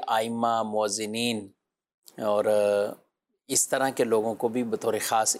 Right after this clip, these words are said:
ان چیزوں کو اپنے مطالعے میں رکھنے چاہیے اور اس کو، آ، ساتھ ساتھ پڑھتے بھی رہیں تاکہ اس طرح کی کوئی غلطیوں کے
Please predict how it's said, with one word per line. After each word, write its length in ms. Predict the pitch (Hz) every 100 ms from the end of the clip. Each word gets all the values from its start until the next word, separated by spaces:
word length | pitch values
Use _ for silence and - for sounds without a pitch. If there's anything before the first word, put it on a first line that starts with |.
| 135
ان 140 | 123
چیزوں 280 | - 110 110
کو 200 | 120 131 - - _ _ _
اپنے 420 | - 123 120 120
مطالعے 460 | 277 123 107 110 107
میں 140 | 107
رکھنے 280 | 101 - 120
چاہیے 380 | 117 117 107 113
اور 200 | 123 107
اس 160 | 101 -
کو، 240 | 113 135 - _ - _ _ -
آ، 60 | 104 98 98 120 - _ -
ساتھ 320 | - 113 110
ساتھ 200 | - -
پڑھتے 300 | 117 107 151
بھی 120 | 143
رہیں 140 | 135 131
تاکہ 300 | 117 113 110
اس 140 | -
طرح 120 | 120
کی 140 | 113 117
کوئی 200 | 117 101
غلطیوں 380 | 104 - 110
کے 200 | 101 120